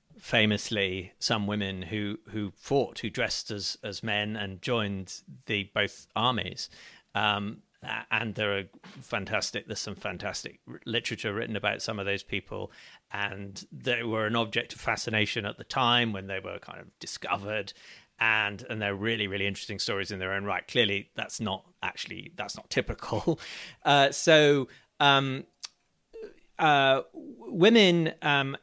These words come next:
in the, in the, uh, on the northern home front played, um,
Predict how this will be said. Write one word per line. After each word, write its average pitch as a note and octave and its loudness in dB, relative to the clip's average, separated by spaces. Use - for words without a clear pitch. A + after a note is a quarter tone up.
in C#3+ 6
the, C#3 2
in C#3 2
the, B2 6
uh, A#2+ 4
on B2+ 4
the B2 6
northern C#3+ 8
home A2 2
front G2+ -4
played, B2+ 8
um, A#2 -2